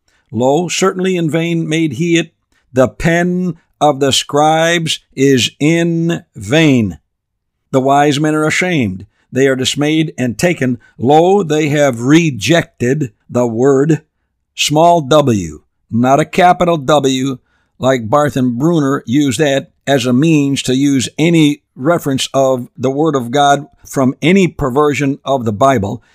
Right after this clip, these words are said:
And when I'm talking about the Bible, I'm talking about one Bible. "Have rejected the word of the Lord." And what wisdom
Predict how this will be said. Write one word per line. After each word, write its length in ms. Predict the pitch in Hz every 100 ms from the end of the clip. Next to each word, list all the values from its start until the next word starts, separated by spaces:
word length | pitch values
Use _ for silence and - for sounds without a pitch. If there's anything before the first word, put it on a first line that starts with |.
| _
And 120 | - 117
when 120 | 139
I'm 100 | 151
talking 300 | 156 143 131
about 320 | 127 117 -
the 280 | 127 165 151
Bible, 480 | 107 123 123 127 139
I'm 120 | 113
talking 300 | 151 143 131
about 300 | 120 120 -
one 320 | 113 143 180
Bible. 480 | 165 143 107 85 - _ _ _ _ _ _ _ _ _
"Have 240 | 147 147
rejected 640 | 135 117 98 185 190 202 160
the 140 | 135
word 580 | 113 113 175 185 185 165 _ _
of 180 | 143 135
the 100 | 127
Lord." 600 | 123 131 170 123 90 - _ _ _ _ _ _
And 220 | 143 165
what 160 | 202 220
wisdom 520 | 185 247 143 113 95